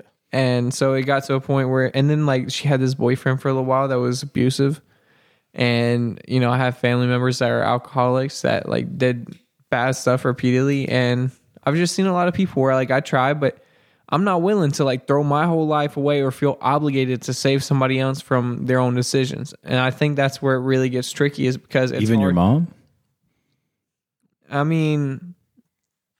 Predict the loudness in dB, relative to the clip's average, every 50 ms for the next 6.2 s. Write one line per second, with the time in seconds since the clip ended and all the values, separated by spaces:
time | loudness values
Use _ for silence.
0 | _ -4 -2 0 2 2 2 2 2 0 0 2 2 2 2 0 -2 -4 -6 -6
1 | -6 -8 -10 -10 -8 -8 -10 -10 -8 -8 -8 -8 -8 -8 -12 -18 -18 -18 -20 _
2 | _ _ _ _ _ _ _ _ _ _ _ _ _ _ _ _ _ _ _ _
3 | _ _ _ _ _ _ _ _ _ _ _ _ _ _ _ _ _ _ _ _
4 | _ _ _ _ _ _ _ _ _ _ _ _ _ -4 -2 -2 0 2 0 0
5 | 0 0 0 0 0 0 0 -2 -2 0 2 2 4 4 4 2 0 0 0 0
6 | 0 0 -2 -6